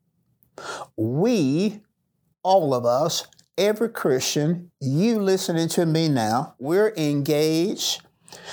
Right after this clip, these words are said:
in spiritual warfare, but it is not warfare on physical territory, on battlefields, physical battlefields.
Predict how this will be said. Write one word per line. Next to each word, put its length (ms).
in 320
spiritual 1040
warfare, 1300
but 200
it 180
is 280
not 580
warfare 1400
on 280
physical 960
territory, 1040
on 380
battlefields, 1600
physical 720
battlefields. 1500